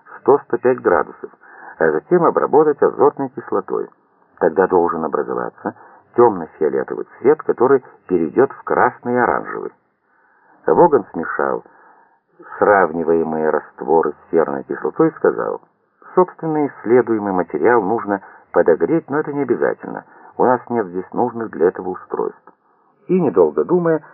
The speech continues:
налил туда азотную кислоту. В обоих сосудах появился голубовато-зеленый оттенок, но ничего похожего на фиолетовый.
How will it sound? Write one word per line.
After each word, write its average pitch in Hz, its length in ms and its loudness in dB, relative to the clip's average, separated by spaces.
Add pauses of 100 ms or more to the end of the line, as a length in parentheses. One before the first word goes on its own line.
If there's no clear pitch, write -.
(280)
налил 160 360 2
туда 123 300 0
азотную 110 440 -2
кислоту. - 580 -8 (840)
В 73 100 2
обоих 123 360 4
сосудах 156 480 -4
появился 95 500 0
голубовато-зеленый 73 1040 0
оттенок, 160 560 -2 (320)
но 113 260 2
ничего 151 380 2
похожего 135 520 2
на 117 140 -6
фиолетовый. 69 640 -2